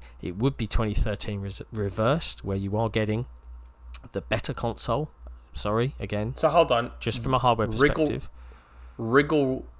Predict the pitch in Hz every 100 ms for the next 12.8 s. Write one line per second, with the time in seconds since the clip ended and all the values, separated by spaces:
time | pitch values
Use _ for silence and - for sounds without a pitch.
0 | - - - - - - - 202 165 127
1 | 123 110 120 120 117 110 113 - - -
2 | - - - 120 107 131 131 151 214 -
3 | - - 127 117 113 - - - - 120
4 | 175 160 104 95 95 147 - - - -
5 | - - - - - - - - - -
6 | - - - - - - - - 135 180
7 | 123 101 95 90 95 - 139 143 - 151
8 | 165 143 127 107 - - - - - -
9 | - - - - - - - - - 143
10 | 131 175 151 127 180 202 - - - -
11 | - 117 165 185 - - - - - -
12 | - - - - 117 101 92 92